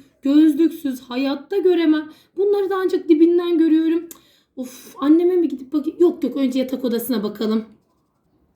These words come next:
Evet, bakalım annemlerin acaba şurada olabilir mi?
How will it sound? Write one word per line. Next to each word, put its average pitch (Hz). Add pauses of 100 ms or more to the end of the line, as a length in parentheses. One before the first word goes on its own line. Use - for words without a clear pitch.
(1160)
Evet, 180
bakalım 226
annemlerin 208
acaba 202 (540)
şurada 240
olabilir 240
mi? 226